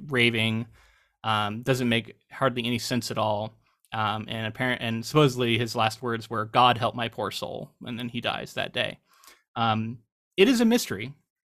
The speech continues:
what exactly caused his death. Um, he,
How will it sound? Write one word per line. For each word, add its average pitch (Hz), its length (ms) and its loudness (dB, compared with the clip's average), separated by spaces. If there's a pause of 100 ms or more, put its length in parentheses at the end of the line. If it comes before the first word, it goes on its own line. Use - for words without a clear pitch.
(520)
what 135 240 4
exactly 120 420 0
caused 107 360 -2
his 107 160 -10
death. - 400 -8 (160)
Um, 117 480 -6
he, 120 580 -2